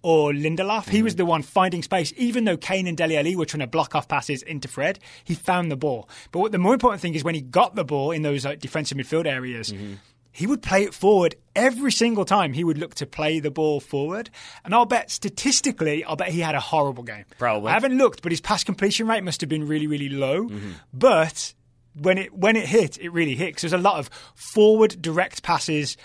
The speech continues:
Speaker 1: uh, from Fred
Speaker 2: Yeah.
Speaker 1: that m-, made Tottenham panic a little bit. Even, I believe the ball to Lingard where Sanchez tackles, then Rashford gets it.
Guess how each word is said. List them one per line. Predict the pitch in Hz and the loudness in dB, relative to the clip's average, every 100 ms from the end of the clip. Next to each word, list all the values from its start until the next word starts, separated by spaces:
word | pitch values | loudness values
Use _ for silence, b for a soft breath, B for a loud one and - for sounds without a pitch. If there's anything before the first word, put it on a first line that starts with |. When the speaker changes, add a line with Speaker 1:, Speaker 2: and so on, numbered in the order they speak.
| B - | B -2
Speaker 1:
uh, | 151 147 | 0 0
from | - - 180 185 | -2 2 2 2
Fred | - 165 151 123 - | -2 0 0 -4 -8
Speaker 2:
Yeah. | 95 85 - | -10 -10 -2
Speaker 1:
that | 165 - | -2 -2
m-, | - 165 - | -8 -10 -6
made | 175 180 180 | 0 0 0
Tottenham | 175 175 151 | -4 -4 -4
panic | 143 139 123 | -4 -4 -4
a | 127 | -8
little | 127 | -8
bit. | 156 | -4
Even, | 214 214 | -4 -2
I | |
believe | 180 262 202 | 0 0 0
the | 151 | 2
ball | 190 196 | 4 4
to | 196 180 | 4 0
Lingard | 170 190 185 151 131 | 0 -2 0 -2 -2
where | 127 | -4
Sanchez | - 160 139 | -2 -2 -2
tackles, | - 160 165 139 | 0 0 0 -2
then | 147 | -4
Rashford | 139 - 120 | -4 -8 -6
gets | 147 - | -6 -2
it. | 214 | -4